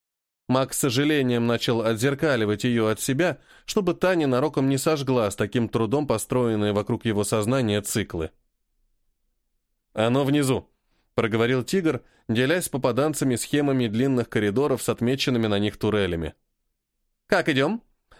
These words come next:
деловито поинтересовался Мяч. «Ты впереди,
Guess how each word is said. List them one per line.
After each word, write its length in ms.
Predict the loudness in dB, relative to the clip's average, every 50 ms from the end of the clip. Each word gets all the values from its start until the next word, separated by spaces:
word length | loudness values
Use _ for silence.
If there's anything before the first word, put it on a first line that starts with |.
| _ -2
деловито 500 | 0 2 2 2 2 0 0 -2 0 0
поинтересовался 760 | 0 0 0 0 0 -2 0 0 0 0 0 0 0 0 0
Мяч. 360 | 0 2 0 0 -2 -6 -10 _ _ _ _ _ _ _ _ _ _ _
«Ты 180 | 0 0 0
впереди, 600 | 0 -2 -2 0 0 0 0 2 2 0 0 0